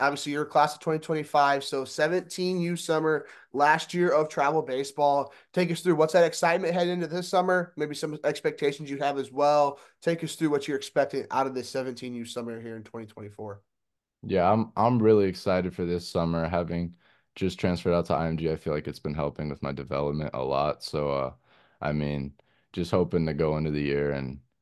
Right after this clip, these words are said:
Speaker 2: high expectations for myself to go and succeed really well. So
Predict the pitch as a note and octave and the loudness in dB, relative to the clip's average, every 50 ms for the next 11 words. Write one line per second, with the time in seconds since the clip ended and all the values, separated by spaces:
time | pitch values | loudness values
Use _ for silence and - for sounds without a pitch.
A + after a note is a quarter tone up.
0 | _ - F2 E2 D#2+ E2 - - - E2+ E2 - F2 D2+ D2+ - E2 D#2 - - | _ 0 2 2 2 2 0 -2 -8 -6 -4 -2 -2 -2 -2 -2 -6 -8 -6 -6
1 | D2+ D2 C#2+ C#2+ - - D#2 D2 D2+ D2 - _ _ - - D#2 D2 D2 D2 C#2+ | -4 -4 -4 -4 -4 -2 -2 0 0 -2 -4 _ _ -6 -2 -2 0 0 -2 -4
2 | C#2+ - - - - - - D#2+ D#2 D#2 D#2 D2 D#2 D#2+ _ - D#2+ D2+ D2 D2+ | -6 -8 -8 -10 -10 -8 -6 -4 -4 -2 -4 -4 -8 -12 _ -8 -6 -4 -2 -2
3 | D2+ C#2 D2 D2 C#2+ D2 D2 D2 - - - D2+ D2 D2 D2 | -2 -2 -2 -2 -2 -2 -4 -4 -6 -6 -4 -2 -2 -2 -4